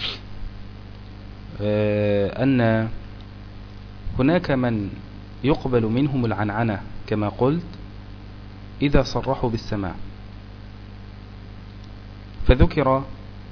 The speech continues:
أن الأعمش دلس في حديث عن إبراهيم، فلما استفسر بين الواسطة بينه وبين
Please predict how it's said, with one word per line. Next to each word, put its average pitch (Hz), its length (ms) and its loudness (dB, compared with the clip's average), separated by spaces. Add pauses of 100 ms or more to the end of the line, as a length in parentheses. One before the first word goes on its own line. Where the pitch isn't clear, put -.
(280)
أن 113 100 4
الأعمش 110 680 2 (640)
دلس 156 440 4
في 131 400 0
حديث 127 360 6
عن 117 340 6 (760)
إبراهيم، 131 500 6 (1300)
فلما 160 280 4
استفسر 120 800 4 (800)
بين 123 400 4
الواسطة 123 720 4
بينه 131 420 0
وبين 110 680 2